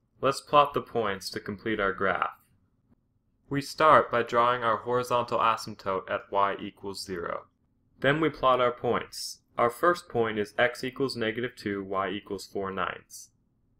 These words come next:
Our second point is x equals negative one, y equals two-thirds. Our third point is x equals zero, y equals one. Our fourth point is x equals one, y equals three halves.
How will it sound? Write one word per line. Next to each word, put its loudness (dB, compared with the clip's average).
Our 4
second 2
point -2
is -4
x 0
equals 0
negative -2
one, -2
y 2
equals -6
two-thirds. -4
Our 8
third 8
point 0
is -4
x 0
equals -4
zero, 2
y 0
equals -8
one. -2
Our 6
fourth 6
point 2
is -4
x 0
equals -2
one, -2
y 2
equals -4
three -6
halves. -2